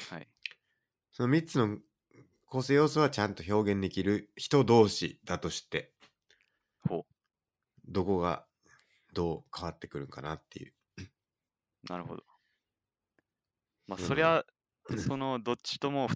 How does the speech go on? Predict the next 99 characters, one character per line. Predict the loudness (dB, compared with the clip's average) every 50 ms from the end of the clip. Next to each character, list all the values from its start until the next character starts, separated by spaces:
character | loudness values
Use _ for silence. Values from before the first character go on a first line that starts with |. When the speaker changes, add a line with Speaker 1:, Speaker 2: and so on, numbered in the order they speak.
| 0 0 0
Speaker 1:
人 | 0
と | -2 -4
も | -2 -2 -2 -2 -2
う | -4 -4 -4
ま | -4 -4
い | -2
こ | -4 -4 -4
と | -4 -4 -4 -6 -8 -14 _ -20 -20 _ _
作 | -16 -12 -10 -10 -10 -8
品 | -8 -10 -8
と | -2 0 0
し | 0 0
て | -2 -6
い | -6
い | -6
も | -6 -6
の | -6 -6
が | -8 -8
で | -8 -10
き | -12
て | -10 -10
あ | -10 -8
れ | -8 -8
ば、 | -8 -8 -8 -8 -10 -14 -16 -18 -18 -20 -20 -16
Speaker 2:
う | -12 -10
ん。 | -10 -10 -12 -14 -18 _ _ _ _ _ _ _ _ _ _ _ _ _ _
Speaker 1:
な | -12
ん | -12 -10
だ | -10 -10
ろ | -10
う、 | -4
そ | -2 -2
れ | -2 -2
は | -2
そ | -4 -4
れ | -4
ど | -4 -6
っ | -8 -8
ち | -8 -8
で | -6
も | -6 -6 -6 -6
い | -8 -8 -10 -10 -12
い | -14 -18 -20 -18 _
じ | -8 -8
ゃ | -6
な | -8 -8
い | -10
か | -10 -10
な | -10 -12
っ | -12
て | -14 -14
思 | -16 -14
い |
ま | -16 -16
す | -18
け | -18 -20
ど | -20
ね。 | -20 _ _ _ _ _ _ -20 -20 _ _ -14
Speaker 2:
で、 | -12
比 | -12 -12 -4 -4
較 | -4 -2 0 2 4
は | 4 6
で | 4 4
き | 4 4 2
な | 2 2
い | 2
で | -2
す | -4 -10 -10
よ | -8 -2
ね、 | 0 2 2
も | 2 2 0
う | -2
そ | -4 -6 -6
う | -6
な | -6
っ | -6 -10
て | -12 _
く | -12
る | -12 -12
と。 | -14 -16 _ _ _ _ _ _ _
Speaker 1:
そ | -18 -16 -10 -8 -4 -2 -2 -2
う | -2
っ | -4
す | -6 -6
ね。 | -4
Speaker 2:
比 | -4
較 | -4 -2 0 0
の | 0 0
世 | 0 -2 -2
界 | -2 -2 -2 -2 -4
じ | -6
ゃ | -6
な | -6 -6
い | -8
っ | -8
す | -10 -14 -16
も | -18 -18 -16
ん | -12 -10
ね。 | -10 -10